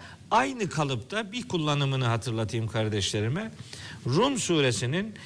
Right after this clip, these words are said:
yirmi ikinci ayetinde bu kelime şöyle geçiyor. Estağfirullah. "Ve min ayatihi halqus semavati vel ardı ve ihtilafu elsinetikum ve elvanikum."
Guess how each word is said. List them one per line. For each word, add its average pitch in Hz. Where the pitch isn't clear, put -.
yirmi 202
ikinci 143
ayetinde 113
bu 196
kelime 170
şöyle 147
geçiyor. 87
Estağfirullah. 135
"Ve 165
min 214
ayatihi 180
halqus 170
semavati 139
vel 123
ardı 175
ve 196
ihtilafu 165
elsinetikum 190
ve 131
elvanikum." 113